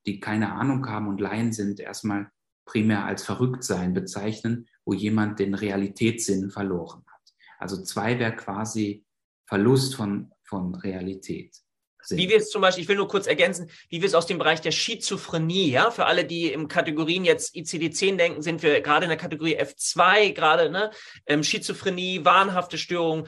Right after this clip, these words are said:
Speaker 2: dieses psychotische, wir sagen ja tiefgreifende seelische Störung, ne, während wir so vergleichen, neurotisch, nicht so tiefgreifende seelische Störung, wo wir bei den Ängsten wären,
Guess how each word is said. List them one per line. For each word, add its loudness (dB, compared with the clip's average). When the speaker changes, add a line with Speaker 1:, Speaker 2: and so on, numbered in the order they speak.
Speaker 2:
dieses -8
psychotische, 4
wir -2
sagen 6
ja 6
tiefgreifende 2
seelische 0
Störung, 4
ne, 0
während 2
wir -4
so -6
vergleichen, 2
neurotisch, 2
nicht -8
so -2
tiefgreifende 0
seelische -4
Störung, -4
wo -6
wir 4
bei 4
den 0
Ängsten -2
wären, 2